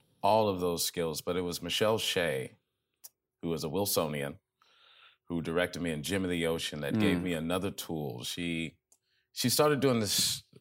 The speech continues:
Speaker 1: thing with us who were in Jim of the Ocean, the cast members, called healing sessions.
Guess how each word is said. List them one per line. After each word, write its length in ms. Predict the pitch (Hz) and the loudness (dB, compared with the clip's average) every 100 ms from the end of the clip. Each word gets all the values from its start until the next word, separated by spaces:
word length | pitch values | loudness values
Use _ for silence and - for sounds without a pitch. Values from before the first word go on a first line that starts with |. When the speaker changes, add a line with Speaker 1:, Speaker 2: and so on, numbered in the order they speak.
| - | -4
Speaker 1:
thing 240 | 104 95 | 0 0
with 260 | 87 85 - | 0 -2 0
us 460 | 85 82 - - - | 2 2 2 0 -2
who 120 | 92 90 | -4 0
were 140 | 87 | 2
in 180 | 85 85 | 2 0
Jim 140 | 90 | -2
of 40 | 82 | 0
the 100 | 80 | 0
Ocean, 240 | - - | -2 -4
the 60 | 78 | -6
cast 340 | - 82 78 | -2 0 0
members, 360 | 80 76 76 - - - _ | -4 -6 -6 -8 -14 -20 _
called 220 | 95 87 | 0 0
healing 340 | - 120 110 | 2 4 4
sessions. 640 | 104 127 127 - - - | 2 0 0 -4 -8 -8